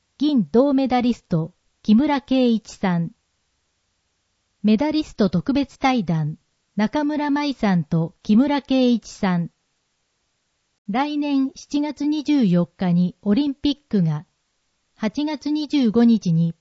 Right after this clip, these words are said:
パラリンピックが開幕します。大会まであと一年に迫っ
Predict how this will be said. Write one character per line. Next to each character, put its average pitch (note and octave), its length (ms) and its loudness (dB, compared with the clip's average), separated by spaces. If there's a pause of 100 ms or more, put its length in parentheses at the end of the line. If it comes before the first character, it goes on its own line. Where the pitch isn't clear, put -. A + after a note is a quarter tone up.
(120)
パ G#3 120 -2
ラ C4+ 140 0
リ D4 120 -2
ン C#4+ 80 -6
ピ D4+ 160 -2
ッ D4 140 -4
ク C4+ 140 2
が F#3 140 2
開 G3 240 2
幕 G3 240 0
し - 180 -2
ま E3 180 2
す。 - 240 -16 (1080)
大 C#4+ 220 -4
会 D4+ 300 -4
ま D4 140 -4
で F3+ 200 -4
あ - 100 -4
と B3 200 0
一 C#4 240 -2
年 C#4+ 220 2
に F3+ 100 2
迫 A3 280 2
っ B3+ 60 -8